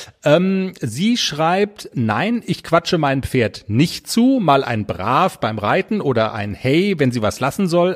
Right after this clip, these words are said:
aber meinem Pferd von meinem Tag erzählen, das mache ich nie. Ich bin ja froh, dass ich mit meinem Pferd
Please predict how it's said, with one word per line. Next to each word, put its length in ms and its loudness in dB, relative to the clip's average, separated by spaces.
aber 500 2
meinem 260 0
Pferd 320 0
von 140 -2
meinem 240 -2
Tag 320 -2
erzählen, 480 -2
das 160 -2
mache 240 -2
ich 220 -8
nie. 420 4
Ich 120 -4
bin 140 0
ja 140 2
froh, 240 4
dass 240 0
ich 120 -8
mit 200 -2
meinem 340 0
Pferd 440 0